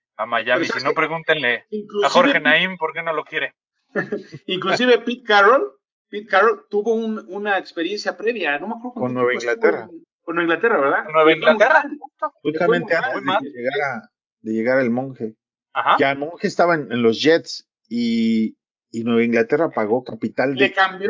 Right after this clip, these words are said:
Speaker 3: de draft.
Speaker 2: le, le dio draft, ¿verdad? A cambio de que
Speaker 3: Le
Speaker 2: se
Speaker 3: dio
Speaker 2: lo
Speaker 3: draft,
Speaker 2: dejen llevar.
Speaker 1: Eh,
Speaker 3: sí.
Speaker 2: Es cierto.
Speaker 1: Pues mira,
Speaker 3: Entonces,
Speaker 1: ya que, ya que, ya que Pace le encanta estar tirando picks de draft, ¿por qué no le,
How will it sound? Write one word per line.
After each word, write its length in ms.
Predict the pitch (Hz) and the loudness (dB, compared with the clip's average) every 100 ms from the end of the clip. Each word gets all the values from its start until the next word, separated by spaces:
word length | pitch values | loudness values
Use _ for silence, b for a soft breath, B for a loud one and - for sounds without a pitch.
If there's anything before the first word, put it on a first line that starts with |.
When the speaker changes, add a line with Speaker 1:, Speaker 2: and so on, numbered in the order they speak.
| 233 | 2
Speaker 3:
de 60 | |
draft. 160 | 226 147 | 2 0
Speaker 2:
le, 240 | 180 175 - | -4 -4 -10
le 200 | 170 165 | -8 -2
dio 180 | 196 220 | 2 2
draft, 360 | 185 202 - | 2 -2 -2
¿verdad? 320 | 160 147 196 | 0 2 2
A 60 | 294 | 2
cambio 280 | 202 214 196 | 0 0 0
de 60 | 147 | -2
que 40 | |
Speaker 3:
Le 40 | 123 | -4
Speaker 2:
se 60 | |
Speaker 3:
dio 20 | 139 | -2
Speaker 2:
lo 40 | |
Speaker 3:
draft, 140 | 131 131 | -2 -4
Speaker 2:
dejen 160 | - 147 | -6 -6
llevar. 280 | 180 214 - _ _ - | -6 -10 -16 _ _ -12
Speaker 1:
Eh, 120 | 135 175 | -4 0
Speaker 3:
sí. 40 | 165 | 0
Speaker 2:
Es 60 | |
cierto. 360 | 151 - - - _ _ | 0 -2 -6 -16 _ _
Speaker 1:
Pues 120 | 147 | -2
mira, 180 | 190 175 | 4 4
Speaker 3:
Entonces, 360 | 151 185 220 139 | 6 4 2 -2
Speaker 1:
ya 0 | |
que, 60 | |
ya 140 | 180 190 | 0 0
que, 100 | 190 _ _ _ _ | 0 _ _ _ _
ya 140 | 180 196 | 2 2
que 100 | 202 | 2
Pace 300 | 202 214 190 | 2 2 0
le 80 | |
encanta 320 | 165 185 185 175 | 0 0 0 0
estar 240 | 185 170 | 0 0
tirando 580 | 165 160 175 170 127 - _ _ _ - | 0 0 2 2 2 -2 _ _ _ -6
picks 280 | 185 - | -6 -4
de 120 | 170 156 | -2 2
draft, 300 | 160 175 - _ _ _ - | 4 4 2 _ _ _ -14
¿por 140 | 135 | -10
qué 80 | 170 | -4
no 200 | 196 175 _ 127 | -4 -4 _ -12
le, 240 | 127 | -8